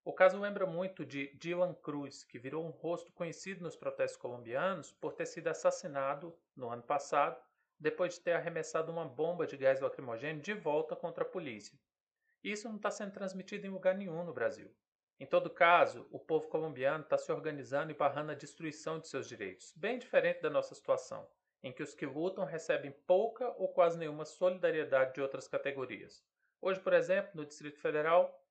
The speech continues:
a greve de motoristas de ônibus foi obstruída pela justiça, e muitos dos comentários que se ouve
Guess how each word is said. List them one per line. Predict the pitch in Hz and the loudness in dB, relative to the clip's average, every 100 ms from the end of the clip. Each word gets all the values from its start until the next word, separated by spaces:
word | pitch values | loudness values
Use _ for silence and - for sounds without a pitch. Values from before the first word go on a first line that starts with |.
| _ | _
a | - | 0
greve | 160 165 175 170 | 2 6 6 6
de | 165 | -4
motoristas | 156 156 151 - 143 | -6 -6 -8 -10 -12
de | 135 156 | -6 -6
ônibus | 160 170 - | -4 -10 -8
foi | 185 | -4
obstruída | 165 160 - 175 165 185 175 | -4 -6 -12 -8 -6 -4 -4
pela | 160 143 | -2 -2
justiça, | 123 - - 107 - - | -4 -10 -16 -16 -16 -12
e | 151 | -8
muitos | 185 226 269 277 | -4 -2 -2 -2
dos | 240 - | -10 -8
comentários | 196 180 165 123 113 - | -4 -2 0 2 2 0
que | - | -14
se | - | -6
ouve | 156 180 226 226 | 0 2 2 0